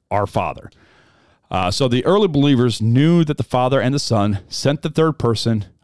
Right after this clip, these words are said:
of the Trinity, the Holy Spirit, another counselor, uh, to live in our hearts. This comes from John fourteen sixteen through seventeen, John fourteen twenty-six, John sixteen seven.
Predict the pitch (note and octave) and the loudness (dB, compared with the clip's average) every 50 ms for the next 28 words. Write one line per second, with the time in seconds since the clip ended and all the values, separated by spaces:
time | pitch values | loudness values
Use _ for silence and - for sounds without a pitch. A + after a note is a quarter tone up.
0 | _ _ F#2+ F#2 F2 F2+ E2 - G2 F#2+ F2 D2 C#2+ C#2+ D2 D2+ F2 E2+ F2 - | _ _ -6 -4 -4 -4 -4 -2 -4 -4 -4 -6 -8 -8 -6 -6 -4 -6 -6 -8
1 | - - A2+ F2 E2 - - F2 F2+ G2 A2 B2 - - A2+ G#2 F#2+ - - - | -4 -4 -4 -4 -4 -4 -4 -4 -2 0 0 -2 -2 -2 -2 -2 -2 -4 -6 -10
2 | C#2 C#2 - _ - - - - - _ _ - F2 F2 - - A#2 G#2 G#2+ B2 | -12 -12 -14 _ -20 -20 -20 -20 -20 _ _ -2 -2 -2 -2 -2 -2 0 2 2
3 | C3+ D3 C#3 - - A#2 A#2 A2 F#2 G#2+ A2 G#2+ - - - A#2 F#2 C2+ - - | 2 2 0 0 0 0 0 0 0 -2 -2 -2 -4 -4 -4 -2 -2 -2 -6 -10
4 | - - - F#2 - - - - - F2 F2 - F#2 E2 D#2+ D#2+ E2 F2+ G2 F#2+ | -12 -8 -8 -8 -8 -8 -8 -6 -6 -6 -4 -4 -4 -4 -4 -4 -2 -2 -2 0
5 | F#2+ F#2+ F#2 - - G#2 E2 - - - G2+ F#2 F#2 F2+ - _ _ _ _ _ | 0 -2 -4 -4 -6 -6 -6 -6 -6 -6 -4 -4 -4 -6 -8 _ _ _ _ _
6 | - - - G#2 - - - F#2+ E2+ - - - - - C#3+ C#3 - - C3+ C3+ | -10 -6 -6 -6 -6 -4 -4 -4 -2 -4 -6 -2 -2 0 -2 0 0 0 0 2
7 | C3+ B2+ - _ _ _ _ _ _ _ G2 G2 G#2 F2 F2 - F2 D#2 - - | 0 0 -4 _ _ _ _ _ _ _ -6 -4 -4 -4 -2 -4 -6 -6 -4 -6
8 | D#2+ D2+ - - - B1+ - - - C3 B2+ - - - - - _ _ _ _ | -10 -10 -8 -10 -12 -10 -8 -2 -2 -2 -2 -2 -6 -10 -10 -16 _ _ _ _
9 | _ - G2 G2+ G2+ G2 F#2+ F#2+ G2 - - - G#2 F2+ - - - F#2 E2+ - | _ -6 -4 -2 0 0 0 -2 -4 -4 -6 -10 -8 -8 -10 -10 -8 -8 -8 -4
10 | - B2 G2+ D2+ A#1+ - | -2 -2 -2 -2 -4 -8